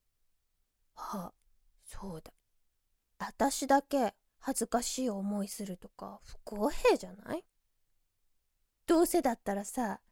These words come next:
やってみせてよ。オナニー。そう、ここでよ。無理じゃないでしょうが。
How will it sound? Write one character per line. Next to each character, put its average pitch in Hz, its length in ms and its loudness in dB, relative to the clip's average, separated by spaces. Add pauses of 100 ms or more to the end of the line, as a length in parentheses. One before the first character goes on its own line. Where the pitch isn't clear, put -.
(260)
や 269 180 10
っ 262 100 2
て 294 140 2
み 294 160 0
せ 262 140 -2
て 220 180 -8
よ。 190 240 -8 (880)
オ 220 260 -2
ナ 190 360 -6 (480)
ニ 254 100 -4
ー。 - 60 -10 (1400)
そ - 300 0
う、 - 60 -14 (400)
こ 269 220 2
こ 247 160 2
で 233 160 2
よ。 214 260 -2 (1700)
無 294 140 8
理 466 60 12 (140)
じ 294 100 4
ゃ 254 60 0
な 254 280 4
い 370 80 6
で 240 80 0
し - 160 -10
ょ 202 100 -8
う 196 60 -8
が。 214 320 -8